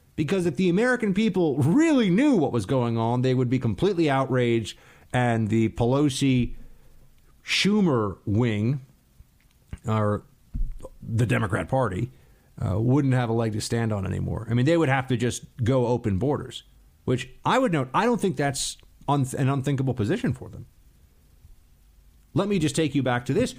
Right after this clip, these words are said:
You will recall that when Obama was pushing Obamacare, and I was right in the middle of that debate, I was just getting going in conservative media, I was at the Blaze, uh,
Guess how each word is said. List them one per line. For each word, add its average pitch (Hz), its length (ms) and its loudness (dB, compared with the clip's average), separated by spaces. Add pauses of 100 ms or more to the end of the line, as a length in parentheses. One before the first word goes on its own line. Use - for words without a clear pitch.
You 208 260 4
will 220 220 4
recall 147 640 2
that 113 440 -2
when 131 160 2
Obama 190 500 2
was 180 140 0
pushing 170 380 -2
Obamacare, 117 840 -2 (1120)
and 110 160 0
I 143 240 0
was 117 240 0
right 160 340 2
in 151 120 0
the 143 40 0
middle 135 280 2
of 101 100 -2
that 127 240 -2
debate, 117 460 0
I 98 100 0
was 92 220 -6
just - 400 -4
getting 127 240 0
going 123 340 0
in 110 80 0
conservative 117 480 -2
media, 113 300 2
I - 20 0
was 101 160 -2
at 123 160 -2
the 120 60 -4
Blaze, 104 480 0 (480)
uh, 110 260 0